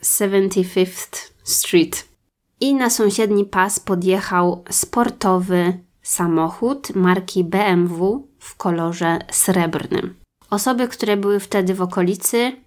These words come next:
usłyszały nagle pięć wystrzałów z broni, po czym zauważyli, że srebrne B M W odjeżdża z piskiem opon z bardzo dużą prędkością,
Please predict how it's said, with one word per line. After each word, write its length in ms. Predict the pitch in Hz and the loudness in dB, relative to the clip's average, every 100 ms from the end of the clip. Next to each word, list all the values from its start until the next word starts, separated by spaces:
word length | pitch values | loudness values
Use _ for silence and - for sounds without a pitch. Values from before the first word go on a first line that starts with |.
| _ | _
usłyszały 640 | 185 180 196 - 196 190 | -8 -2 -2 0 2 4
nagle 640 | 185 190 202 202 185 170 175 | 4 4 2 2 0 0 -4
pięć 540 | - 208 240 240 - - _ _ - | -2 0 0 0 -4 -8 _ _ -6
wystrzałów 640 | 202 208 - 208 185 185 | -2 -2 0 2 2 2
z 160 | 185 175 | 0 -2
broni, 520 | 190 170 156 156 196 320 _ _ _ _ _ | 0 0 0 0 0 -2 _ _ _ _ _
po 120 | - 240 | -4 -2
czym 220 | 247 233 | 0 0
zauważyli, 580 | 208 196 196 196 202 202 | 0 0 0 0 0 0
że 240 | 196 185 | 0 -2
srebrne 540 | 180 202 202 202 196 | -2 -2 -2 0 -2
B 140 | 185 185 | 0 0
M 280 | 185 185 185 | 2 2 0
W 300 | 185 190 185 | -2 -4 0
odjeżdża 760 | 208 196 214 208 190 185 170 | -2 0 0 0 -2 -4 -4
z 160 | 170 - | -4 -6
piskiem 500 | - 233 - 202 185 | -6 -6 -4 -2 0
opon 480 | 160 160 196 202 202 | 0 0 0 2 0
z 80 | |
bardzo 360 | 175 170 175 175 | 0 0 0 -2
dużą 320 | 170 170 165 | -2 -2 -2
prędkością, 720 | 156 170 175 - 147 - 156 | -2 -4 -4 -8 -10 -8 -8